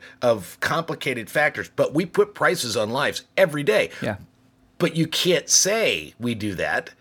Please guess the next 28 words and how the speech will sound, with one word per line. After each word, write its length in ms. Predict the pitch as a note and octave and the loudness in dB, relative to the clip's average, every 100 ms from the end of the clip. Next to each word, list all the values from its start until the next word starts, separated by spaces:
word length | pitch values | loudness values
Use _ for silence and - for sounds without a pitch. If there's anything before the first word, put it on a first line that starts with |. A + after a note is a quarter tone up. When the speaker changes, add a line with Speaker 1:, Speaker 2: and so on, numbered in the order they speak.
| _ - | _ -6
Speaker 1:
because, 340 | - C3 A#2 | 0 2 2
especially 560 | A2 - D3+ - C#3 B2 | 0 0 0 0 -2 -2
if 100 | G#2+ | -4
you're 160 | G#2+ | -6
in 60 | G#2 | -2
government, 440 | E3+ F#3+ C3+ B2+ G#2+ | 0 0 -2 -6 -6
because 340 | - E3 C3 | -2 -2 -2
then 140 | E3+ F3 | -2 0
everybody 340 | E3+ D#3 D#3 | 0 -2 -2
goes, 200 | D#3 D#3 | -2 -2
"Well, 120 | D3+ | -2
what's 240 | D3+ D3+ - | -2 -2 -4
the 80 | C#3+ | -8
price 340 | - C#3+ C#3+ | -4 -2 -2
on 140 | C3 D3 | -4 -4
my 240 | D3+ E3 | -2 -2
life?" 500 | F3+ C3 F#2 - - - _ _ - - | -2 -2 -4 -6 -14 -20 _ _ -20 -6
Well, 320 | A#2 G2+ E3+ | 2 4 4
okay, 540 | C#3+ C3+ - F2+ E3+ - - - B2 | 2 0 2 0 0 -6 -18 -10 -2
let's 180 | D3+ C#3 | 2 6
Speaker 2:
Let's 160 | D3 | 6
Speaker 1:
ask. 80 | G#3 | 8
Speaker 2:
look 160 | B3+ - | 8 8
at 80 | A#2 | 4
it, 120 | G#2 | 4
yeah. 140 | F3 E3+ | 6 8
Speaker 1:
Are, 200 | C#3+ C#3+ - - - | 8 4 -2 -10 4
are, 220 | C#3+ | 4